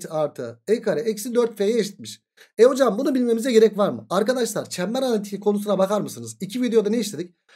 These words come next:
Sadece ve sadece merkezi A virgül B olan yarıçapı R olan çember denkleminin x eksi A'nın karesi artı y eksi B'nin karesi eşittir R kare olduğunu bildik ve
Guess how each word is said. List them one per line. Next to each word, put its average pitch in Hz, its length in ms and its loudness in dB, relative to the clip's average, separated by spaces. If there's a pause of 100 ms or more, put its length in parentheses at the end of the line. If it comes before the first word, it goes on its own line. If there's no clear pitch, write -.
(140)
Sadece 247 460 2
ve 233 80 4
sadece 208 420 0
merkezi 185 480 -2
A 262 180 0
virgül 240 280 -4
B 247 100 4
olan 202 240 4
yarıçapı 185 580 -2
R 233 100 8
olan 233 280 4
çember 190 420 -2
denkleminin 202 500 -2 (260)
x 240 220 -4
eksi 247 220 -2
A'nın 220 200 2
karesi 226 320 2
artı 196 220 0
y 180 160 2
eksi 202 240 -4
B'nin 214 180 4
karesi 202 340 0
eşittir 180 420 -4
R 247 120 2
kare 233 160 4
olduğunu 156 360 2
bildik 180 280 -4
ve 208 200 2